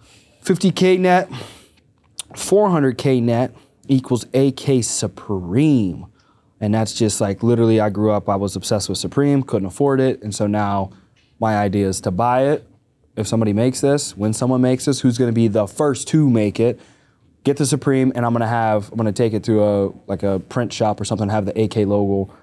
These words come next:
uh, actually, you know, sewn in or printed on to, uh, some Supreme gear.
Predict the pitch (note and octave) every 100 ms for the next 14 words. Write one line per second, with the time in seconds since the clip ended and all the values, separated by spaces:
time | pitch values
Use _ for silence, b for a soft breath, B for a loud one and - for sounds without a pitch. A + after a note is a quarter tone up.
0 | b b - G2+ F#2+ A2 G#2+ - G#2 G2
1 | F#2+ - - _ G2+ E2+ G2 - A#2+ G#2+
2 | G2+ F#2 G2+ G2 F2+ F2 - G#2+ G2 F#2+
3 | F#2 F2+ b b _ - A2+ G2+ F#2+ F2+
4 | - G#2 - F#2 A2+ G2+ F#2 F2 E2